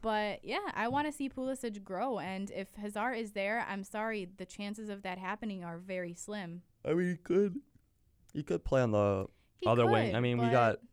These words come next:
Speaker 2: Pedro, who's been doing really nothing.
Speaker 1: True.
Speaker 2: Um, Hudson-Odoi, though, really quality player. He should be starting more.
Speaker 1: Yeah.
Speaker 2: Uh, but, yeah, there's not really a whole lot of hi-,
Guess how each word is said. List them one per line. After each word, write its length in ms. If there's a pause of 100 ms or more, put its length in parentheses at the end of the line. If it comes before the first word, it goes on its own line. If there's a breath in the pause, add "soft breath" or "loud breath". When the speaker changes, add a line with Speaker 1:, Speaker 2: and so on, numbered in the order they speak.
(100)
Speaker 2:
Pedro, 480
who's 120
been 160
doing 480
really 240
nothing. 720 (520)
Speaker 1:
True. 200
Speaker 2:
Um, 180 (180)
Hudson-Odoi, 600
though, 300 (960)
really 400
quality 380
player. 340
He 160
should 160
be 80
starting 420
more. 380 (160)
Speaker 1:
Yeah. 220 (500)
Speaker 2:
Uh, 460 (1300)
but, 100
yeah, 120
there's 140
not 200
really 200
a 60
whole 300
lot 280
of 120
hi-, 80